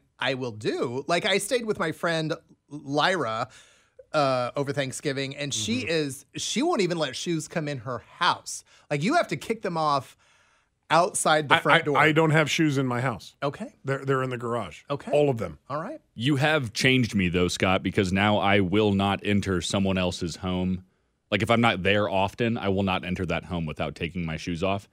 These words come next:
Speaker 2: Mm-hmm.
Speaker 3: And there have been moments where they have been, you know, they let me in and they're walking toward the living room or whatever. <laughs> And they turn around to say something to me, and I'm still in the doorway <laughs> taking my shoes
Speaker 2: Well,
Speaker 3: off.
Speaker 2: I was, y-, you know, I'm a big Pittsburgh Steelers fan,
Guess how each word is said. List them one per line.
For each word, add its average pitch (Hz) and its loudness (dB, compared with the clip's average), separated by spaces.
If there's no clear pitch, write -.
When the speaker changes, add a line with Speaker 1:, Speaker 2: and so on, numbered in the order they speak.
Speaker 2:
Mm-hmm. 110 -6
Speaker 3:
And 107 0
there 117 6
have 104 2
been 107 4
moments 101 4
where 95 4
they 98 4
have 87 2
been, 92 4
you 101 0
know, 82 2
they 107 4
let 104 0
me 104 0
in 98 2
and 98 2
they're 85 0
walking 95 -2
toward 107 0
the 95 -2
living 95 0
room 98 0
or 95 4
whatever. 107 4
<laughs> - -14
And 127 4
they 123 8
turn 147 4
around 135 6
to 113 6
say 131 4
something 107 4
to 110 4
me, 107 4
and 101 4
I'm 104 2
still 110 2
in 98 2
the 90 2
doorway 90 2
<laughs> - -6
taking 143 2
my 143 2
shoes 123 -2
Speaker 2:
Well, 190 4
Speaker 3:
off. 202 4
Speaker 2:
I - -
was, 214 -2
y-, 208 -6
you 202 -2
know, 226 2
I'm 196 2
a 180 4
big 160 0
Pittsburgh 160 -4
Steelers - -8
fan, 69 -12